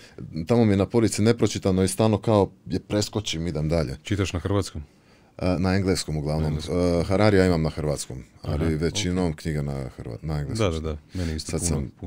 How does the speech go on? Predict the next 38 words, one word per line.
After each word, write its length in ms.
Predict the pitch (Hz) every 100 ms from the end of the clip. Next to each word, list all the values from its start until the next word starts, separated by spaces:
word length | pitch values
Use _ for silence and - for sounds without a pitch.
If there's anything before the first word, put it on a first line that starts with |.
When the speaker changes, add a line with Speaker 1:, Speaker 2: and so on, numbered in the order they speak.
| 80
Speaker 2:
puno 120 | 80
draže. 400 | 80 82 80 - -
Speaker 1:
sad 220 | - - 82
sam 180 | 82
u 60 | 78
Beogradu 840 | 64 80 71 69 65 69 69 65 60 _
kupio, 360 | - - - 73 69 58 57
jer, 200 | 73 65
jer 160 | 73
slab 240 | 76 98 95
sam 160 | -
sa 200 | 76 78
srpskom 380 | 76 85 76 76
literaturom. 680 | 69 67 64 - 64 67 62 -
Ne 140 | 69
znam 160 | 76 71
Speaker 2:
Aha. 60 | 71
Speaker 1:
baš 140 | -
autore, 520 | 85 80 - 73 69 69 - - - - _ _
e, 40 | 62 64 58 - _ _ -
mis-, 280 | - 80 - - -
nisam 260 | 78 78
se 80 | 82
susretao. 460 | - 71 80 73 52 - - - - _
Sad 140 | 80
sam 120 | 76
kupio, 520 | 78 78 76 80 73 60 -
ono, 180 | 69 64 _ _
četrdeset 600 | - 76 71 73 80 82
knjiga 400 | - 82 78 69
ovih 320 | 67 67 71 - _ -
pet 160 | 80
dana 220 | 76 82 87
što 140 | 110
sam 240 | - 107
bio, 220 | 95 98 82
e 40 |
sad 200 | - 80